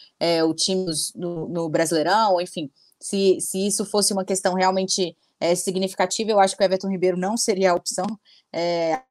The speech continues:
aí já entra outro questionamento, que foi o que o Ma-, o que o Matheus fez. Eu também concordo que ele deixou o futebol dele, é, na última vez que ele foi, é, e eu tenho até medo dele não, não estar indo lá buscar, tá indo lá deixar um pouco mais o que, o que resta, porque o Everton Ribeiro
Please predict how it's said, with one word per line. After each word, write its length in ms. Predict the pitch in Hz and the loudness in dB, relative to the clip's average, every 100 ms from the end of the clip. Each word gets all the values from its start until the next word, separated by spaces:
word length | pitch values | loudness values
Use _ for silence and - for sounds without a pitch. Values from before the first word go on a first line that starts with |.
| _ _ - | _ _ 2
aí 160 | 170 | 2
já 240 | 165 165 175 | 0 0 -2
entra 200 | 175 175 | -4 -4
outro 160 | 170 | -4
questionamento, 420 | 170 - 160 175 - | -8 -8 -6 -6 -6
que 80 | |
foi 160 | 185 170 | -6 -6
o 40 | |
que 80 | 160 | -6
o 40 | 165 | -6
Ma-, 120 | 143 | -6
o 180 | 170 160 | -4 -4
que 140 | 160 | -4
o 20 | |
Matheus 360 | 170 156 170 160 | -4 -4 -4 0
fez. 180 | 190 190 | 2 2
Eu 60 | |
também 180 | - 190 | 0 0
concordo 380 | 190 185 226 247 | -2 4 4 4
que 40 | |
ele 120 | 190 175 | 0 0
deixou 240 | 175 175 | 2 0
o 40 | |
futebol 380 | 165 180 170 170 | -2 -6 0 2
dele, 240 | 170 160 151 _ _ | 2 -2 -4 _ _
é, 240 | - 165 165 | -2 0 2
na 120 | 160 | 0
última 240 | 165 175 | -2 -2
vez 160 | 160 165 | -2 0
que 80 | 170 | -2
ele 100 | 156 | -2
foi, 420 | - 185 226 240 _ - | 2 4 4 2 _ -2
é, 340 | 165 170 165 - | 2 4 2 0
e 180 | 185 190 | 4 6
eu 120 | 190 | 6
tenho 160 | 196 190 | 4 2
até 180 | 226 | 2
medo 300 | 233 214 208 | 0 0 0
dele 200 | 202 214 | 0 -2
não, 200 | 196 214 - | -4 -10 -12
não 180 | 180 208 | -8 -6
estar 240 | 220 202 | -2 -2
indo 100 | 208 | 0
lá 140 | 196 190 | 2 2
buscar, 480 | 185 - 185 202 233 | 0 -4 0 0 0
tá 100 | 190 | -2
indo 100 | 185 | -2
lá 100 | 175 | 0
deixar 260 | 180 185 | -2 -4
um 40 | 190 | -6
pouco 220 | 185 170 | -8 -4
mais 320 | 175 190 220 | -2 -2 -4
o 60 | 190 | -6
que, 260 | - 175 165 | -6 -6 -6
o 40 | |
que 160 | - 180 | -2 2
resta, 380 | 170 180 - | 4 4 2
porque 240 | - 185 180 | -2 0 4
o 20 | |
Everton 280 | 170 185 190 | 6 4 2
Ribeiro 280 | 165 180 | 2 0